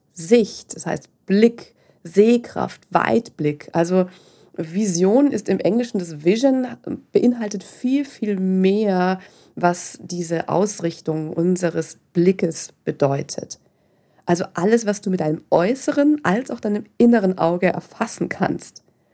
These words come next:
Und mach diesen Blick, mach deine Vision so weit wie möglich und gleichzeitig so fokussiert wie möglich. Das klingt vielleicht ein bisschen komisch, aber das ist das Prinzip von Überblick und Fokus.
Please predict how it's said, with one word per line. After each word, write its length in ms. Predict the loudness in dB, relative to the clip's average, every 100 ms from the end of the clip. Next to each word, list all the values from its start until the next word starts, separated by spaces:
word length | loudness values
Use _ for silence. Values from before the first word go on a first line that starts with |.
| _ _ _ _ _
Und 100 | 0
mach 180 | 2 0
diesen 460 | -2 0 2 2 2
Blick, 380 | 2 4 2 -2
mach 140 | -2
deine 420 | 2 2 0 4
Vision 380 | 4 4 2 0
so 140 | -2 -4
weit 360 | -2 -2 -4 0
wie 100 | 2
möglich 760 | 4 2 2 -2 -8 -10 -16 _ _ _ _ _ 2
und 340 | 4 4 2
gleichzeitig 580 | 2 2 0 -4 -4 -6
so 80 | -8
fokussiert 840 | -4 -2 -2 -4 0 2 2 0
wie 60 | -2
möglich. 380 | 0 -2 -4 -10
Das 120 | -4
klingt 180 | -4 -2
vielleicht 200 | -4 -4
ein 40 |
bisschen 160 | -10 0
komisch, 420 | 4 4 2 0
aber 160 | 0 2
das 160 | 0 -4
ist 120 | -6
das 120 | -6
Prinzip 380 | -6 -2 -2 -2
von 200 | -2 -2 -6 _ _ 2
Überblick 540 | 4 4 2 0 2
und 220 | 2 2
Fokus. 680 | 0 -2 -2 -6 -10 -8